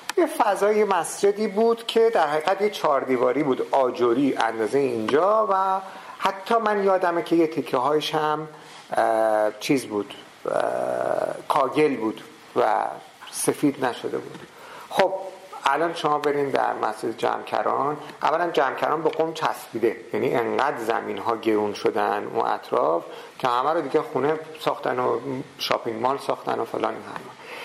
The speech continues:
و جدا از این، سال گذشته سیزده میلیون زائر داشته در عرض یک سال. خیلی حرفه این.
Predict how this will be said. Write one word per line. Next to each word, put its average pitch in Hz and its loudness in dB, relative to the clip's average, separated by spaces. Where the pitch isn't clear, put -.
و 131 2
جدا 139 2
از 123 0
این، 214 0
سال 233 2
گذشته 127 0
سیزده 135 -4
میلیون 143 2
زائر 139 2
داشته 175 0
در 147 2
عرض 160 -2
یک 196 2
سال. 127 -2
خیلی 262 2
حرفه 175 0
این. 135 -6